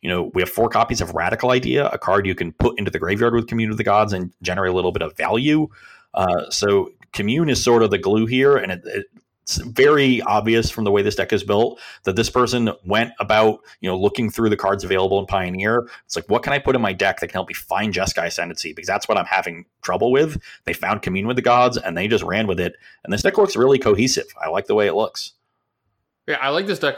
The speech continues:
Speaker 2: a lot, actually, 'cause, like, every time I've ever seen you play or talk or heard you talk about the Jeskai Ascendancy decks,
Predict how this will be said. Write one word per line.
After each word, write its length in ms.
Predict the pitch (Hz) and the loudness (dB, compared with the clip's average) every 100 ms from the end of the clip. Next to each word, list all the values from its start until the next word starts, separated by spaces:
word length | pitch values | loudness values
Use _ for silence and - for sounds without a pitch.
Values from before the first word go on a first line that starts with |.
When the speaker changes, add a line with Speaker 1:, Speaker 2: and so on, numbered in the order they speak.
| - | -4
Speaker 2:
a 80 | 131 | -4
lot, 360 | 123 110 107 | -2 -2 -4
actually, 360 | 117 113 - 117 | -6 -8 -8 -10
'cause, 180 | 117 117 | -8 -8
like, 140 | 113 | -6
every 180 | 107 135 | -4 -4
time 180 | 165 160 | -4 -4
I've 140 | 135 | -4
ever 160 | 131 135 | -4 -4
seen 320 | - 135 127 | -6 -8 -6
you 580 | 127 123 123 123 117 113 - | -6 -6 -6 -6 -8 -12 -8
play 280 | 127 123 | -4 -2
or 140 | 120 113 | -2 -4
talk 480 | - 117 117 - - | -4 -6 -6 -8 -12
or 100 | 127 | -10
heard 180 | 110 131 | -6 -6
you 60 | 113 | -6
talk 220 | 117 117 | -6 -6
about 140 | 113 | -8
the 60 | 107 | -8
Jeskai 260 | 113 - | -10 -8
Ascendancy 320 | 107 127 117 117 | -10 -10 -10 -10
decks, 260 | 104 - | -10 -12